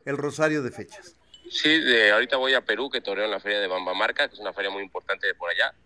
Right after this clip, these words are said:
Speaker 2: y de ahí me voy a agosto a México, que la verdad es que tengo un calendario fuerte. Voy a Huamantla, San Luis Potosí, Monterrey, eh, San Luis de la Paz,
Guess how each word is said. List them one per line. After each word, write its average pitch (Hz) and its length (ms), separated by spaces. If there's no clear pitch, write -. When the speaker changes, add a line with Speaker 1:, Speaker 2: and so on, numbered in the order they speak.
Speaker 2:
y 110 140
de 95 80
ahí 110 120
me 110 140
voy 101 260
a 101 60
agosto 120 580
a 92 180
México, 127 480
que 92 220
la 87 120
verdad 92 180
es - 20
que 87 80
tengo 101 280
un - 260
calendario 90 420
fuerte. 127 300
Voy 95 240
a 90 80
Huamantla, 143 680
San 104 140
Luis 113 140
Potosí, 135 680
Monterrey, 127 840
eh, 92 400
San 95 160
Luis 113 200
de 120 100
la 92 180
Paz, 135 420